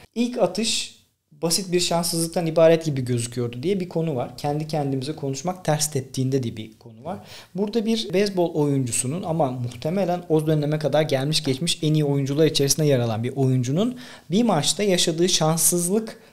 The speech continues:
üzerine aslında bütün kariyerinin dağılmasını anlatan bir hikayeyle giriyor.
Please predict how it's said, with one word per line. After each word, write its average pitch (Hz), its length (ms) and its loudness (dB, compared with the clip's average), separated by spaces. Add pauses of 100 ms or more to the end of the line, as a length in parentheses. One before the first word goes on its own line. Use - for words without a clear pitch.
(240)
üzerine 147 460 0
aslında 170 420 2
bütün 190 200 -2
kariyerinin 151 680 4
dağılmasını 151 560 4
anlatan 147 420 0
bir 170 40 -2
hikayeyle 165 580 0
giriyor. 120 400 -6